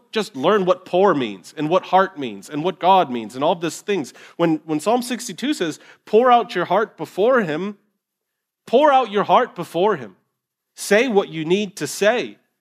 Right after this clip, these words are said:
What does it mean to trust Him at all times? It means that you believe He's a good Father who loves you and can, He can handle you saying what you have to say. He can handle you being like Peter, saying, "Explain to me what this means." He can handle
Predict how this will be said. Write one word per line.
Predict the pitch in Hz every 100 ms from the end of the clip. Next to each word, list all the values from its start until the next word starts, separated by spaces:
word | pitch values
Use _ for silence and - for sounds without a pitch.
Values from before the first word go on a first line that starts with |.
| _ _ _ _
What | - 190
does | 196
it | 220
mean | 220
to | 185
trust | - 220 233 -
Him | 190
at | 175
all | 190
times? | 185 214 247 143 101 - _ -
It | 165
means | 190 214
that | 190 180
you | 156
believe | 170 214 190
He's | 160
a |
good | 139 202 202
Father | - 196 214 151
who | 151
loves | 143 185 190 151
you | 165
and | 147
can, | 143 131 - _
He | 208
can | 196 175
handle | - 180 233 233 175
you | 160 190
saying | - 180 202 165 135
what | 127
you | 135 170
have | 151 143 -
to | 123
say. | - 147 107 87 _ _ _ _
He | - 185
can | 151
handle | 143 208 185
you | 147 170
being | 160 170
like | 156 143 -
Peter, | 208 180 127
saying, | 143 127
"Explain | 123 - - 165 220 233
to | -
me | 143 135
what | 139 147
this | 170 -
means." | 185 202 123
He | 185
can | - 170
handle | 190 202 220 147